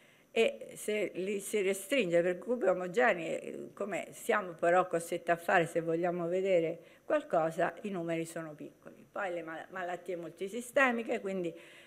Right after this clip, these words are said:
vari cofattori che possono influire sulla,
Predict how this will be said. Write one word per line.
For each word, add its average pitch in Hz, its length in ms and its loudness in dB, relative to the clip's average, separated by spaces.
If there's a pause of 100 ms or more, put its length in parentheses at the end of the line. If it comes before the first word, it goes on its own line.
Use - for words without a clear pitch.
(160)
vari 190 540 6 (300)
cofattori 185 800 2
che 170 140 4
possono 180 440 -2
influire 175 680 4
sulla, 160 640 0